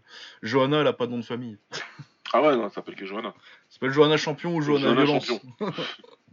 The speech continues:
Speaker 2: Et quand elle a plus été champion, on dit c'est Johanna.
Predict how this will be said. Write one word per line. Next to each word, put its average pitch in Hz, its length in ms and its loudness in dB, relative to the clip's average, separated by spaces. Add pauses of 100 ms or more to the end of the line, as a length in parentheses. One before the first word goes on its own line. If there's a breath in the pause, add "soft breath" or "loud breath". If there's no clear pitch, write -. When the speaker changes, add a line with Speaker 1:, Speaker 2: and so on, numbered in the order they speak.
(800 loud breath)
Speaker 2:
Et - 40 -14
quand - 180 -6
elle 107 180 2
a 104 40 2
plus - 260 -6
été 117 160 4
champion, 104 280 -4
on 98 140 -2
dit 107 120 -8
c'est 101 120 -6
Johanna. 95 300 -2